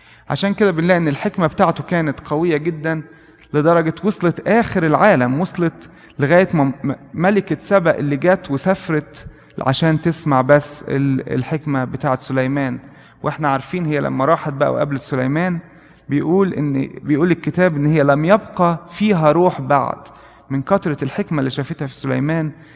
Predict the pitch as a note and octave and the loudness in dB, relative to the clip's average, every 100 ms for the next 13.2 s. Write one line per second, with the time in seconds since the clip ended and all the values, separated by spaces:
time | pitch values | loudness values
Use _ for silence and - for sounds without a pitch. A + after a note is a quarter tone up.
0 | - - E3+ D#3 D3 D#3 D#3 D3 C#3 B2+ | -20 -4 -2 0 0 2 2 2 2 2
1 | B2+ C#3 D#3 - C3+ D#3 C#3+ D3+ C#3 D3 | 2 2 0 -4 -6 0 0 0 -2 -2
2 | - - - - - - - _ _ _ | -2 -4 -12 -20 -20 -20 -20 _ _ _
3 | - D3 F#3+ F#3+ F3+ D#3 D#3 E3+ F3 - | -4 0 6 6 4 0 0 2 0 2
4 | C#3+ D3+ G3 - D3 C#3 D#3 C#3+ - F#3+ | 0 2 0 0 -2 0 0 0 0 0
5 | F3 E3 - C#3+ C#3 C#3 - D3 E3+ E3 | 0 0 0 0 0 -2 -4 -2 0 -2
6 | C#3 B2+ - B2+ E3 D#3 C#3+ B2 C3+ A#2 | -4 -6 -4 0 0 2 0 0 -2 -2
7 | D3+ E3+ D#3 D#3 C#3 C3+ - C#3 E3+ F3 | -2 2 2 2 2 2 0 -4 -2 -2
8 | C3 - - - - - _ C#3+ F3 F#3+ | -4 -6 -14 -18 -20 -20 _ 4 6 4
9 | - - F3+ F3 C#3+ D#3 - - - - | 0 0 0 0 0 -2 -2 -20 -20 -16
10 | - C#3+ - - D#3+ B2 B2+ C3+ E3+ E3 | 0 2 2 -2 -2 -2 -2 0 2 2
11 | - C3+ - C3 D#3 F3+ - - D#3 - | -2 -8 -4 -2 -2 -2 -6 -2 0 0
12 | - D3+ G#2+ - E3 D#3 D3 C3 C3+ C#3 | -2 0 0 0 2 2 2 2 2 2
13 | B2+ A#2+ | 0 -2